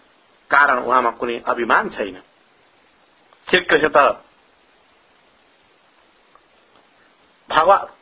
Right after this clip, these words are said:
प्राणमा वन्दनबाट नै श्रीकृष्णको, त्यसैले श्रीकृष्णको वन्दना भागवतको प्रारम्भबाट नै सुरु गरिएको छ,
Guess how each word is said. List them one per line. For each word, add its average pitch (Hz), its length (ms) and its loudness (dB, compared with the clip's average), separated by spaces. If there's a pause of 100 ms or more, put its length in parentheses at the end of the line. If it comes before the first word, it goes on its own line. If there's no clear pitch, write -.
(120)
प्राणमा 202 280 4
वन्दनबाट 196 500 2
नै 151 160 -4
श्रीकृष्णको, 185 680 0 (520)
त्यसैले 185 400 4
श्रीकृष्णको 151 760 2 (680)
वन्दना 143 420 2 (380)
भागवतको 139 500 0
प्रारम्भबाट 139 680 2
नै 113 160 -8
सुरु 113 220 -12
गरिएको 95 300 -14
छ, - 100 -20